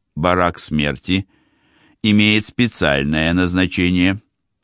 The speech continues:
Туда помещают больных, неспособных работать, и каждое утро его обитатели отправляют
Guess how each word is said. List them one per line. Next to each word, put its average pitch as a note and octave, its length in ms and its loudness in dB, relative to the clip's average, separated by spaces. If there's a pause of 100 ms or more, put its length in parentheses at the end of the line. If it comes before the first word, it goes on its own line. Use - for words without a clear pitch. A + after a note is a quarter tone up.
(140)
Туда G2 300 0
помещают E3+ 800 -2
больных, B2+ 760 0
неспособных G2 920 0
работать, E2 680 -2 (640)
и A2 120 2
каждое F3+ 520 2
утро F#3 380 0
его D3 260 2
обитатели C#3+ 760 -2
отправляют A2+ 1000 0